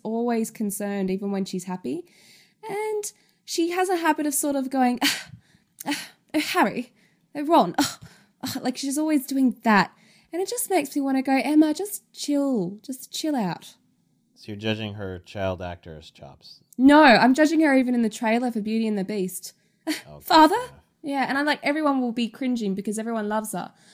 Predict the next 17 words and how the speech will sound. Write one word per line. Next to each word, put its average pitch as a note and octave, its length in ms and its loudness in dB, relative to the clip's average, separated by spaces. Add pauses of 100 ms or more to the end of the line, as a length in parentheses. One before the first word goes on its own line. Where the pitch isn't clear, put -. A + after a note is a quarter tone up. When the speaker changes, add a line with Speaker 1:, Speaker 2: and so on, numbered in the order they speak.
(240)
Speaker 1:
But C#4+ 120 -12
she - 220 -12
just - 580 -12
irritates D#4+ 680 -14
me. F#4+ 240 -10
<laughs> - 60 -16
I D5 380 -6 (760)
Speaker 2:
That's C4+ 240 -6
Speaker 1:
don't D#4+ 120 -2
Speaker 2:
fine. D#4 80 -4
Speaker 1:
know E4 80 -2
what D#4+ 180 0
it D4 80 -2
Speaker 2:
No D4 80 -4
Speaker 1:
is, C4+ 160 -4
Speaker 2:
problem. B3+ 100 -8
Speaker 1:
yeah. B3 300 0